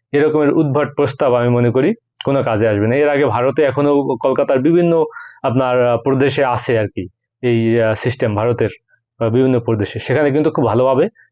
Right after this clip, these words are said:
কাজ করতেছে না এটা। তো সেই জায়গা থেকে এই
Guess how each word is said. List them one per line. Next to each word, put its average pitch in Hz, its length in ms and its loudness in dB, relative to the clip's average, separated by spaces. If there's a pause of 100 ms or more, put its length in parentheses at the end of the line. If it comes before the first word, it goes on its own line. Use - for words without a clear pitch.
কাজ 139 220 -4
করতেছে 113 400 -4
না 98 140 -4
এটা। 98 160 -8 (520)
তো 139 80 -2
সেই 165 200 0
জায়গা 160 300 2
থেকে 147 360 0
এই 120 360 0